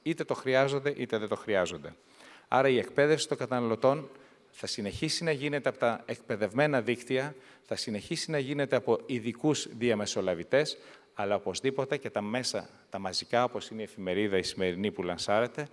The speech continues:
θα αποτελέσει βασικό συστατικό στην εκπαίδευση των καταναλωτών. Ο καταναλωτής πρέπει να καταλάβει ότι, εάν περιμένει μόνο τη σύνταξη από το φορέα κοινωνικής του ασφάλισης, θα είναι πολύ περιορισμένη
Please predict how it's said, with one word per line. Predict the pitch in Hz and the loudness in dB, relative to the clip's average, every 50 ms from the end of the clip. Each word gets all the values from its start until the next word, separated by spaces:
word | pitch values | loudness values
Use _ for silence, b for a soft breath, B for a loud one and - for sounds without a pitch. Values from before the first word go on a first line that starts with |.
| B B B B B | B B B B B
θα | B - 117 | B -4 -4
αποτελέσει | - 120 104 - 98 104 120 131 127 160 151 - - | -2 -2 -2 0 0 2 2 2 0 -2 -6 -8 -10
βασικό | 110 107 107 117 123 110 - - 113 101 - - 156 151 160 156 156 - - | -14 -8 2 2 2 2 2 -2 -4 -6 4 6 6 6 6 4 -2 -12 -12
συστατικό | - - - 113 - - 104 98 - 95 - - 131 135 139 135 - | -10 -8 -4 -4 -2 -2 -2 -4 -4 -8 0 2 4 4 4 0 -4
στην | - - - 113 107 | -10 -6 -6 -4 -6
εκπαίδευση | 104 - - - 143 131 131 131 110 - - | -6 -6 -4 2 2 2 2 2 -2 -2 -4
των | - 113 | -4 -4
καταναλωτών. | - 107 - 113 107 104 101 101 98 - 104 87 73 - B B B B B B | -4 -4 -4 -4 -4 -2 -2 -4 0 0 -2 -2 -2 -8 B B B B B B
Ο | - 101 | -8 -6
καταναλωτής | - - 92 - 98 92 92 90 90 87 - - 143 143 - - - - | -6 -6 -6 -4 -4 -2 -2 -4 -4 -4 -6 -8 -6 -6 -6 -8 -10 -6
πρέπει | - 127 135 135 135 - 120 | 0 0 0 0 0 -4 -4
να | 104 98 | -4 -2
καταλάβει | - 101 - - 87 90 95 98 101 107 123 156 165 160 B B B B B - | -4 -6 -2 -2 -2 2 2 2 2 2 0 -2 -6 -6 B B B B B -4
ότι, | - 107 101 - 104 - - | -4 -4 -2 -4 -8 -6 -2
εάν | 113 127 156 165 - | -2 -2 -2 0 2
περιμένει | - 147 131 139 139 147 147 139 131 117 | 2 2 2 2 0 0 0 0 0 -2
μόνο | 117 147 160 156 139 120 | 0 0 0 0 0 -4
τη | - 107 | -8 -8
σύνταξη | - - 127 117 101 98 - - 104 | -8 -6 -6 -4 -4 -4 -4 -4 -6
από | 95 101 98 | -4 -4 -2
το | - 92 | -4 -4
φορέα | - - 101 101 113 120 113 98 87 82 87 - - - | -4 0 0 2 2 2 2 2 0 -2 -6 -18 -16 -12
κοινωνικής | 95 92 92 92 92 - - 117 107 - | -10 -10 -8 -10 -10 -8 -8 -8 -8 -6
του | - | -6
ασφάλισης, | 92 - - 123 123 135 139 139 151 - | -6 -4 0 2 2 2 2 -2 -6 -4
θα | - 117 | 0 0
είναι | 117 139 147 | 0 0 0
πολύ | - - - 120 107 110 143 143 | -6 0 2 2 2 2 0 0
περιορισμένη | - 135 117 110 107 104 98 98 95 107 113 123 139 147 160 170 | 4 4 6 6 6 4 4 2 -2 0 0 0 0 0 -4 -8